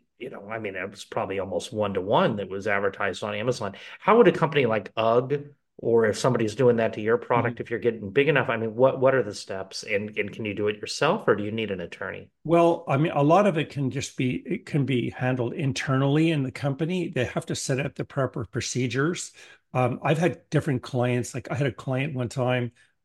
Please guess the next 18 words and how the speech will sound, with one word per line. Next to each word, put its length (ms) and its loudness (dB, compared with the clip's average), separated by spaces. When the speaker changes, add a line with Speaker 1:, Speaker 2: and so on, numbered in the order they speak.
Speaker 2:
um, 340 -4
they're 120 4
no 140 8
longer 280 4
a 40 -4
client, 320 -6
but, 240 -6
um, 340 -4
they 140 4
had 80 8
a 60 6
problem. 380 2
They 140 2
made, 360 0
um, 520 -2
of 140 -2
this, 340 0
uh, 160 -2